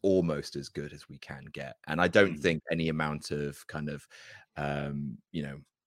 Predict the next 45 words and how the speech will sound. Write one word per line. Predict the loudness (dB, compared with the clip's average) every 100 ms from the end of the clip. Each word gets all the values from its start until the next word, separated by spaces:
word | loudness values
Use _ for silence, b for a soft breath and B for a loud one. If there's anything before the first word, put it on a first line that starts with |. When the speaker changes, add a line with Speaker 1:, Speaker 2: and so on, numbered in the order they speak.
| _ _ -14 -2
Speaker 1:
gobby | 0 0 -2 -4
finishes, | 0 0 0 -2 -2 -2 -6 B B B -4
uh, | -2 0 -2 -6
can | -8 -4
denigrate | -2 -2 -2 -4 -4
the |
fact | -6 -8
that | -8
the | -10
match | -10 -10 -10
was | -10 -10 -14 -18 _ _ -16
brilliant. | -16 -14 -20 _ -6
Really, | 0 4
Speaker 2:
I | 6
think | 6
Speaker 1:
really | 4 0
Speaker 2:
this, |
and | 2 2 2
it's | 0 0
interesting | -2 -2 -4 -6
as | 0
well, | 0 0
because | -6 -6 -6 -4
I | -8
think | -10 -10 -2 -2 -2 -12
the, | -4 -2 -2 -6 -8 b b b -6
we | -2
wouldn't | 2 2 2 -2
be | -6
getting | -2 -2 -2 -12 -8
this, | -8 -8 -8 -10 -12 _ _ _ _
uh, | -2 0 0 -2 -6 -8
without | 0 2 2 -2
the | -10
kind | -4 -4 -2
of |
situation. | -8 -8 -4 -2 -2
I | -4
think | -4 -6
they | -6
wouldn't | -6 -8 -12
be | -14
pushing | -12 -8 -8 -8 -10
Sasha | -8 -6 -6 -8
Banks | -8 -8 -12 -14 -14